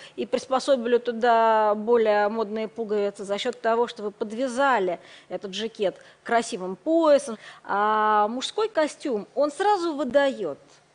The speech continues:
своё происхождение. И в случае, если мужчина не стилист моды, а это как раз тот самый случай, он просто вешается в шкаф до лучших времён, как приятное воспоминание о тех,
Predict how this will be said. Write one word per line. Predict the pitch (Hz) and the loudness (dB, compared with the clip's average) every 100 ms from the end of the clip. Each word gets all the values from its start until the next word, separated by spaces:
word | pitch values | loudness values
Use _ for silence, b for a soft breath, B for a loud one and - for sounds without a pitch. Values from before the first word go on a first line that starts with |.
| _ | _
своё | - 247 262 240 | -6 0 2 2
происхождение. | 196 240 233 - 277 277 359 403 349 294 | 0 -4 -2 -2 -2 -2 -2 -2 -2 -2
И | 277 | -4
в | |
случае, | 320 349 - 302 302 | -6 -8 -4 -4 -4
если | 311 277 254 | -6 -6 -8
мужчина | 254 262 320 285 240 | -6 -6 -4 -4 -4
не | 262 262 | -2 -2
стилист | 220 - 233 214 - | -4 -6 -6 -6 -4
моды, | 302 427 277 | -2 -2 2
а | 202 190 190 208 196 185 B B B | 2 2 2 4 4 2 B B B
это | 226 233 | -4 -2
как | 214 226 | -2 0
раз | 208 - | -2 -2
тот | - 226 | -6 -2
самый | 240 202 196 233 | 0 0 -2 -6
случай, | 349 403 - 214 B B B | -4 -4 -4 -8 B B B
он | 320 392 | 0 2
просто | 403 427 - | 2 0 0
вешается | 359 349 - 302 - | -2 -2 -2 -4 -4
в | - | -8
шкаф | - 311 240 | 2 2 4
до | 240 262 | 2 2
лучших | 269 - - 240 | 0 -6 -12 -2
времён, | 254 269 349 494 - B - | -2 0 0 -2 -6 B -10
как | 254 | -6
приятное | 294 285 277 269 247 247 | -2 2 2 2 0 -2
воспоминание | 240 - 254 269 262 226 214 202 | -2 -6 -2 0 2 0 0 0
о | 202 170 214 208 208 196 | 0 2 2 4 6 4
тех, | 196 226 185 - | 2 -4 -4 -8